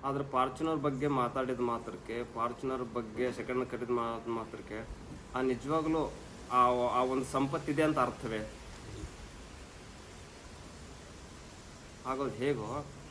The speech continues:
ಅದಕ್ಕೆ ಅಂತ ದನದ ಒಂದು ಸ್ಥಿತಿ ಇರುತ್ತೆ. ಈಗ ಲಕ್ಷಾಂತರ ರೂಪಾಯಿ ಸಹಜವಾಗಿ ವ್ಯವಹಾರ ಮಾಡ್ತಾರೆ, ಅದ್ರ ಕೋಟ್ಯಾಂತರ ರೂಪಾಯಿ ಸಂಪತ್ತು ಇರುತ್ತೆ ಅವ್ರಿಗೆ.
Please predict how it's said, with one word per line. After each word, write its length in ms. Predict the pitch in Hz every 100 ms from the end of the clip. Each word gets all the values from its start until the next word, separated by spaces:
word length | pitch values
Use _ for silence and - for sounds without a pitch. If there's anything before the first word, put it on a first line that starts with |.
| - - - - -
ಅದಕ್ಕೆ 420 | 143 185 - 202
ಅಂತ 200 | 196 -
ದನದ 540 | 180 139 107 127 160 180
ಒಂದು 300 | 175 185 170
ಸ್ಥಿತಿ 380 | - 143 143
ಇರುತ್ತೆ. 380 | 180 131 107 - - - - - - - - - - - - - - - 117
ಈಗ 120 | 123 117 127 131 -
ಲಕ್ಷಾಂತರ 580 | 120 120 - 156 156 156
ರೂಪಾಯಿ 340 | 147 165 156
ಸಹಜವಾಗಿ 540 | 135 135 143 156 156 151
ವ್ಯವಹಾರ 260 | 139 139
ಮಾಡ್ತಾರೆ, 380 | 139 139 139 151
ಅದ್ರ 180 | 170 160
ಕೋಟ್ಯಾಂತರ 480 | - 135 156 156 151
ರೂಪಾಯಿ 240 | 147 147
ಸಂಪತ್ತು 360 | 135 127 135 131
ಇರುತ್ತೆ 220 | 120 110
ಅವ್ರಿಗೆ. 220 | 98